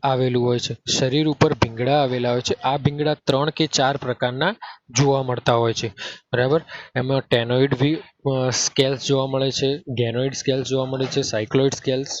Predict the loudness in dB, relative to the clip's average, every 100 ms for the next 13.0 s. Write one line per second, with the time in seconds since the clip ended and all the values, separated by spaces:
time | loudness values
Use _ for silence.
0 | -2 -2 -2 -4 -2 -2 -4 _ -12 -4
1 | 0 0 0 -2 -4 -4 -8 _ _ -8
2 | -4 0 -2 -2 -2 -4 _ -4 -2 0
3 | 2 2 2 0 -6 _ 2 4 4 0
4 | 0 0 -2 -4 -2 -2 0 -2 0 0
5 | 0 -2 -2 -4 -4 -4 -2 -4 -2 -2
6 | -2 -4 -4 -4 -4 -4 -12 -6 -2 2
7 | 0 0 -6 -16 -20 -20 -14 -4 -2 0
8 | -2 -2 0 0 0 -2 -2 -2 -2 -2
9 | -2 0 0 0 0 -2 -4 _ _ -4
10 | -2 -2 -4 -18 _ -10 -4 -4 -4 -6
11 | -4 -2 -2 -2 -2 -4 -2 0 0 0
12 | -2 0 2 2 0 -2 -6 -2 -2 -2